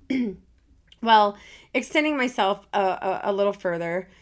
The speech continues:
here we are in my stage of life, and I, I'm with my boyfriend, Dan Knapp, and he is a hunter and he's a fisherman. And <laughs> he has so much meat, you guys. Like, he buys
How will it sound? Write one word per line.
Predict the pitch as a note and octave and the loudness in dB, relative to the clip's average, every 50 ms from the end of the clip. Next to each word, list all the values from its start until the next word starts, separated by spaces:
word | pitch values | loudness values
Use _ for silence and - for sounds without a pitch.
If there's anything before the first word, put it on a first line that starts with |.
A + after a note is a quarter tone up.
| _ _ _ | _ _ _
here | - - A#3 A#3+ | -4 -2 -2 0
we | B3 A#3+ G#3 | 0 0 2
are | F#3+ F#3 F3 E3+ F3+ F3+ F#3 G#3 | 2 4 2 2 0 0 0 -2
in | - - G#3 G3+ F#3+ F#3 F#3+ F#3 | -2 -2 -2 -2 -2 -2 -2 -2
my | F#3+ F3+ F3+ F#3 F#3+ | -2 0 0 -2 -2
stage | - - G#3 F#3+ F3+ F3+ | -4 -2 -2 -2 -2 -2
of | G3+ F3 | -4 -4
life, | F3 E3+ D#3 D3 D#3 E3+ G3+ G#3 - - - | -2 -2 -2 -2 -2 -4 -6 -6 -8 -8 -4
and | G3 G3 F#3+ F3+ F3+ F3 F3 F3 E3+ F3 F#3 F3+ - - - _ _ | -4 -2 0 0 0 0 -2 -2 -4 -6 -6 -8 -10 -14 -14 _ _
I, | G3+ G3+ G3 G3 G3 G3 G3 F#3+ F#3+ F#3 F#3 F3+ F#3 - - _ _ _ _ _ _ _ _ _ _ _ _ - | 2 4 4 4 4 2 2 0 0 -2 -4 -6 -8 -14 -20 _ _ _ _ _ _ _ _ _ _ _ _ 2
I'm | A3+ A3 G#3+ G#3+ G#3 G#3 G3+ F#3 - - - _ _ _ _ _ _ _ _ _ _ _ _ - | 4 4 4 2 0 0 -2 -6 -6 -10 -14 _ _ _ _ _ _ _ _ _ _ _ _ -8
with | A3+ A3+ G#3+ G#3+ | -6 -4 -4 -2
my | G#3+ G#3 | -2 -2
boyfriend, | G3 F#3 F3+ E3+ F3 F#3+ F3 E3+ F3+ F#3+ F3 | 0 0 -2 -2 -4 -6 -6 -6 -6 -6 -6
Dan | G3 F#3+ F3+ | -6 -6 -4
Knapp, | E3+ E3+ E3 E3+ E3+ - | -4 -2 -2 -4 -4 -4
and | F3+ F3 F#3 | -6 -6 -6
he | F3 - E3+ E3 | -8 -8 -8 -8
is | E3+ E3+ G3+ | -8 -8 -8
a | G3 | -10
hunter | - - D3+ D3 D#3 - E3 F3 | -10 -10 -10 -10 -8 -6 -6 -4
and | F#3+ F#3+ F#3+ | -4 -4 -4
he's | F#3+ F#3+ F#3 | -6 -6 -6
a | G#3 | -6
fisherman. | G#3 B3+ C4 C4 B3 G3+ D#3+ - - F3 - _ _ _ - | -6 -8 -8 -8 -8 -8 -10 -10 -12 -16 -20 _ _ _ -8
And | G3 G3+ G3+ G3 G3 G3 F#3+ G3+ F#3+ | -6 -6 -4 -4 -4 -4 -6 -6 -6
<laughs> | - - A3+ G#3+ - - - - - - - - | -6 -6 -6 -6 -8 -12 -20 -20 -20 -20 -20 -20
he | - - A#3 A3 G#3+ G#3 G#3 G#3 G3+ G3+ G3+ G#3 G#3 - _ _ _ _ _ _ _ _ _ _ _ _ _ _ _ - | -10 -6 -4 -2 0 0 0 0 2 0 0 -2 -4 -8 _ _ _ _ _ _ _ _ _ _ _ _ _ _ _ -12
has | G#3+ G#3+ A#3 G#3 G3+ G#3 G3+ - - _ | -8 -4 -2 -2 -2 -2 -4 -8 -16 _
so | - - - - - A#3 A3+ A3 | -20 -20 -16 -8 -6 -4 -2 -2
much | A3 A3 A3 A3 - | -2 -2 -4 -6 -8
meat, | G3 F#3+ G3 F3 D#3+ - - - - _ _ | -6 -6 -6 -6 -6 -10 -14 -20 -20 _ _
you | - G3 F#3+ | -8 -6 -4
guys. | F3+ F3+ E3+ E3+ E3+ F3 E3+ - | -2 -2 -2 -2 -4 -6 -4 -4
Like, | F#3+ F#3 F3+ | -4 -4 -4
he | - - G#3 G#3 G3 | -6 -10 -10 -10 -8
buys | F3 E3+ G#3 G3 G3 G3+ G3+ G3+ G3+ G3 G3 G3 F#3+ - - | -6 -2 0 2 2 2 2 2 2 0 0 -2 -4 -8 -14